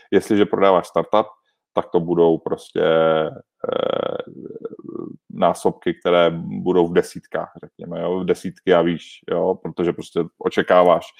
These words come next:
očekáváš, eh, sázíš na vla-, na, na, na, eh, budoucnost té společnosti. Jestliže to je,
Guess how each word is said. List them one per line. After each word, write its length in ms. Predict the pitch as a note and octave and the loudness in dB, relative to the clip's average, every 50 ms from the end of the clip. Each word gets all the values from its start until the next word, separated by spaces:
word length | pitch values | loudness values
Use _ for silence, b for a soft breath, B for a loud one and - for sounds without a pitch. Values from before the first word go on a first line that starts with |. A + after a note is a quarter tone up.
| B B B B B B B | B B B B B B B
očekáváš, 640 | - G#2+ - G2+ - - F#2 E2+ E2+ E2+ E2 E2 - - - - - - | -2 -2 0 0 2 4 6 6 6 6 4 2 -2 -6 -14 -12 -6 -4
eh, 140 | F2+ F2+ F2 | -2 -2 -2
sázíš 440 | - - F#2+ F2+ F2 F2+ F2 - - | 0 2 2 2 2 0 -6 -6 -2
na 200 | F2+ F2 E2+ D#2+ | 0 2 2 2
vla-, 460 | E2 E2 E2+ - - F2 F2 F2 F2 | 0 -2 -2 -2 -2 -2 -2 0 0
na, 320 | F2 E2+ E2+ E2 D#2+ E2 | 0 0 0 0 0 -2
na, 400 | F2 E2+ E2 E2 E2 - G1+ F2 E2+ | -2 -2 -2 -2 -2 -4 -4 -4 -2
na, 340 | F2 E2+ E2+ E2 E2+ E2 E2+ F2 - - | -2 -2 -2 -2 -2 -4 -6 -8 -8 -6
eh, 400 | E2+ F2 E2+ E2+ E2+ E2+ E2+ E2+ | -4 -2 -2 -2 -2 -2 -4 -4
budoucnost 500 | F2 F#2 F2+ F2+ E2+ - - F2 - - | -2 0 2 0 0 -2 -4 -12 -8 -6
té 120 | E2+ E2 | -6 -6
společnosti. 560 | - - - F2 E2+ - - - - - - - B B B B B B | -4 -2 -2 -2 -2 -4 -8 -20 -20 -20 -20 -20 B B B B B B
Jestliže 320 | G2 - - G#2+ A2 A2 | -2 0 2 4 4 4
to 160 | - - A2+ | 6 8 8
je, 360 | G#2+ G#2 G2+ G2+ G2+ G2+ G2 | 8 10 10 8 8 6 4